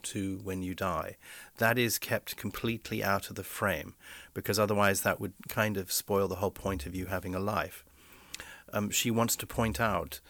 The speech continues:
that, again, there are a lot of psychics out there who make a lot of money, um, giving people life readings where they are told that, you know, this is the general flow of your life. There is some truth to it,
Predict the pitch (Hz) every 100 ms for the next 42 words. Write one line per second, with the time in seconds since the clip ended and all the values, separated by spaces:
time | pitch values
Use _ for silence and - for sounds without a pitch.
0 | - - - 98 - 104 98 110 98 92
1 | - - - 101 101 98 98 - - 127
2 | 143 - - - - 85 - 92 82 82
3 | - - - - - 120 110 104 98 107
4 | 110 113 90 117 120 143 127 113 117 -
5 | - - - - 98 95 95 - - 120
6 | 113 120 - 123 - 107 104 64 101 104
7 | 113 117 - 110 117 95 82 - 95 95
8 | 92 92 90 90 - - 104 95 92 -
9 | 90 - 104 95 85 95 - 101 - -
10 | 104 95 92 - 98 98 92 92 92 107
11 | 92 - - - - - - 90 87 -
12 | - 101 107 - 135 127 - 135 135